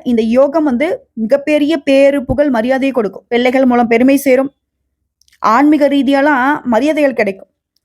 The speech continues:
சொல்லப்போனா இந்த நவபஞ்சம ராஜயோகம்ங்கிறது கொஞ்ச காலத்துக்கு இல்ல, ரிஷபராசிகளுக்கு பலன்கள் அப்படிங்கிறது. கடைசி காலம் வரைக்கும் சாந்தமும் பூர்ணத்துவமும் கொடுக்கக்கூடிய அளவுக்கு தொடர்ந்து உங்களுக்கு பலன் தரக்கூடிய அமைப்பு. இதோட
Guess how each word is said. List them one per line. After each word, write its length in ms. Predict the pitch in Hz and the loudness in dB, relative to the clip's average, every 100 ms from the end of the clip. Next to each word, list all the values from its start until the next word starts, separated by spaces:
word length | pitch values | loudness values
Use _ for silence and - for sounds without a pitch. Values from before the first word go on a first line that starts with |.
| _ _ _ _ - - | _ _ _ _ -6 0
சொல்லப்போனா 480 | 320 392 403 403 403 | 0 0 0 0 0
இந்த 60 | |
நவபஞ்சம 680 | 269 294 359 349 339 359 339 | 2 0 0 -2 0 0 0
ராஜயோகம்ங்கிறது 1040 | 294 277 302 311 311 277 269 226 269 330 - - _ _ _ _ _ - | 0 0 0 -2 0 0 0 0 2 2 -2 -8 _ _ _ _ _ -4
கொஞ்ச 280 | 339 370 403 | -2 0 2
காலத்துக்கு 380 | 359 339 381 | 2 0 0
இல்ல, 160 | 285 247 | 0 0
ரிஷபராசிகளுக்கு 720 | 220 262 302 285 254 247 220 220 | -2 -2 0 0 2 0 0 0
பலன்கள் 320 | 214 247 254 | 0 2 0
அப்படிங்கிறது. 400 | 214 208 190 190 _ _ _ _ | 0 -4 -6 -10 _ _ _ _
கடைசி 460 | - 190 262 277 339 | -6 -2 -2 0 0
காலம் 360 | 302 294 285 269 | 2 2 2 0
வரைக்கும் 480 | 269 269 359 359 285 277 | -2 -2 -6 -8 -8 -4
சாந்தமும் 640 | 247 277 311 311 302 349 381 | -2 0 -2 0 0 0 0
பூர்ணத்துவமும் 560 | 302 320 311 302 294 | 0 0 0 2 2
கொடுக்கக்கூடிய 340 | 277 254 262 254 | 0 -2 -2 -2
அளவுக்கு 800 | - 220 262 302 277 285 392 453 - _ - | -2 -2 0 2 0 -2 -4 -4 -10 _ -4
தொடர்ந்து 480 | 214 202 247 269 | -2 0 2 2
உங்களுக்கு 440 | 320 233 208 359 415 | 2 0 0 -4 -4
பலன் 220 | 196 202 | -2 0
தரக்கூடிய 380 | 202 196 196 220 | 0 -2 0 -2
அமைப்பு. 340 | 214 151 - _ _ _ _ _ - _ _ _ _ _ - 226 | -2 -6 -10 _ _ _ _ _ -20 _ _ _ _ _ -6 -4
இதோட 380 | 240 220 196 | -2 -2 0